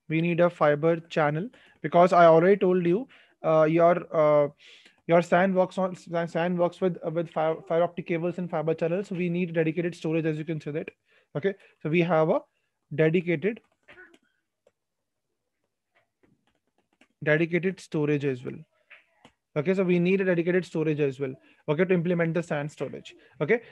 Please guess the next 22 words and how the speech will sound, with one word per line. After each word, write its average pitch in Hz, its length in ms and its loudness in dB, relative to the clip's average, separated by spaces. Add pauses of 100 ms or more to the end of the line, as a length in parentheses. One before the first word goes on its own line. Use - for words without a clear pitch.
so 185 120 0
what 185 220 6
we 226 120 0
need, 214 320 0
if 185 140 -2
I 196 100 2
need 208 160 -2
to 226 60 0
implement 202 340 0
the 214 80 0
failover 190 360 2
clustering, 190 340 -2
so 196 80 -2
what 180 180 0
we 196 100 -4
need, 185 260 -2
we 185 140 -2
need 196 280 -4 (120)
a 175 80 0
one 180 300 -2
separate 185 540 -2
server 151 380 0